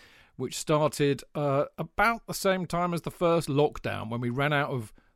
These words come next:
football to talk about, really. So we came up with this idea. Uh, we started in nineteen, we started in the year nineteen sixty-nine to seventy when Chelsea won the F A Cup.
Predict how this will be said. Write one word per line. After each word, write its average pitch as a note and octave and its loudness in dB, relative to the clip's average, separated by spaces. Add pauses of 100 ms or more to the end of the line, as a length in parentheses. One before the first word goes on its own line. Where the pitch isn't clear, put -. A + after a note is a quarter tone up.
(120)
football G#2+ -2
to F2+ -16
talk F2+ -8
about, F2 -8
really. E3+ 0
So B2+ -4
we A2+ -4
came F#3 4
up C3+ 2
with A#2+ -4
this B2 -4
idea. F3 2 (800)
Uh, B2 -6
we A#2+ -6
started D#3 0
in C#3 -2
nineteen, D3 -2 (380)
we C#3+ -6
started G3 2
in F3 -2
the F3 0
year F3+ 6
nineteen F#3 -2
sixty-nine E3 -2
to - -4
seventy D3 -4
when B2+ -6
Chelsea B2 -2
won A#2 -4
the A2+ -4
F A2 -4
A G#2+ -2
Cup. - 0